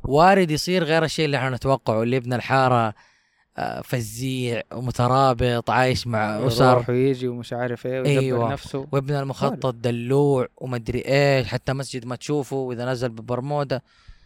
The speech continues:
Speaker 1: وارد إنه، إنه يكون العكس.
Speaker 2: طيب، هل،
Speaker 1: يعني
Speaker 2: هل وارد إن أنت ت-، توقف حركة شوية في المايك عشان الناس؟
Speaker 1: ومرة يبان.
Speaker 2: يا أخي الصوت.
Speaker 1: خفف الهذا يا أخي.
Speaker 2: لا، لا،
Speaker 1: طيب.
Speaker 2: الصوت من يدك أنت بس.
Speaker 1: كيف
Speaker 2: آه.
Speaker 1: الصوت من عندي؟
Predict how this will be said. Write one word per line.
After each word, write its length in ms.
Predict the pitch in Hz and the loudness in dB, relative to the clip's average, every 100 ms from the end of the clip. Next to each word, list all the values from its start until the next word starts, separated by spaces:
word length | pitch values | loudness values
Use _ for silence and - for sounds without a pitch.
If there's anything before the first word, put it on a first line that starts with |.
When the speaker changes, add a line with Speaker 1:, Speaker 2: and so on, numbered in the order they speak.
| _ | _
Speaker 1:
وارد 600 | - - 147 165 180 180 151 | -12 0 4 6 6 4 0
إنه، 360 | 143 135 131 - - _ _ _ _ _ _ _ _ _ - | -2 -4 -6 -12 -20 _ _ _ _ _ _ _ _ _ -12
إنه 180 | 131 123 | -8 -6
يكون 300 | 120 143 131 | -4 -2 -2
العكس. 360 | 113 123 - - - _ _ | 0 -2 -4 -8 -10 _ _
Speaker 2:
طيب، 240 | 151 123 113 | 0 0 2
هل، 140 | 139 | 2
Speaker 1:
يعني 140 | 151 | 2
Speaker 2:
هل 240 | 131 165 165 | 2 2 4
وارد 320 | 165 165 127 | 4 2 0
إن 140 | 131 | -2
أنت 180 | 143 139 | -4 -6
ت-، 460 | 135 _ 123 120 117 | -8 _ -4 -4 -4
توقف 340 | 135 143 139 - | -4 -4 -4 -2
حركة 240 | 139 123 | -2 -4
شوية 200 | - 139 | -4 -4
في 100 | - | -2
المايك 400 | 117 139 170 - | -2 -2 -6 -10
عشان 180 | 107 117 | -10 -8
الناس؟ 600 | 113 113 127 - - - _ _ _ _ _ _ _ | -6 -6 -8 -10 -18 -20 _ _ _ _ _ _ _
Speaker 1:
ومرة 640 | 139 156 156 147 175 180 | -4 0 0 2 2 4
يبان. 400 | 170 156 208 254 - _ - - | 4 6 6 4 0 _ -20 -8
Speaker 2:
يا 80 | 147 | -8
أخي 120 | - | -8
الصوت. 240 | - 135 | -8 -4
Speaker 1:
خفف 360 | 220 214 202 160 | -2 0 0 2
الهذا 420 | 160 160 143 120 | 4 4 4 4
يا 100 | 127 | 0
أخي. 100 | 117 | 2
Speaker 2:
لا، 60 | 180 | 2
لا، 120 | 131 | 2
Speaker 1:
طيب. 80 | 117 | 2
Speaker 2:
الصوت 220 | 151 131 | -2 -4
من 120 | 127 | -8
يدك 240 | 123 117 | -10 -10
أنت 140 | 107 104 | -12 -14
بس. 380 | 107 - - _ _ _ _ _ _ _ _ _ - | -16 -18 -20 _ _ _ _ _ _ _ _ _ -4
Speaker 1:
كيف 180 | 285 214 | -2 0
Speaker 2:
آه. 40 | |
Speaker 1:
الصوت 220 | 196 202 | -2 -4
من 80 | 170 | -4
عندي؟ 380 | 147 156 135 120 | -6 -8 -10 -14